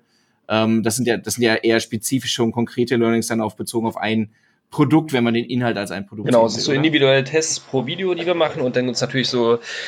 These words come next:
Speaker 2: äh, systematische Tests, die wir nebenbei fahren. Genau,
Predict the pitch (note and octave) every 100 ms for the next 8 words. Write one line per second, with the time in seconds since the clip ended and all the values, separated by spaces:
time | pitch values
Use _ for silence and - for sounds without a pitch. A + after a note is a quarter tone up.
0 | - - - - - - - _ C#3+ C#3
1 | B2+ B2+ B2+ A2 G#2+ A#2 - - A2+ -
2 | G#2 G2+ G#2 G2+ G2+ G2+ - F2+ F2+ F#2+
3 | - D3+ G2+ G2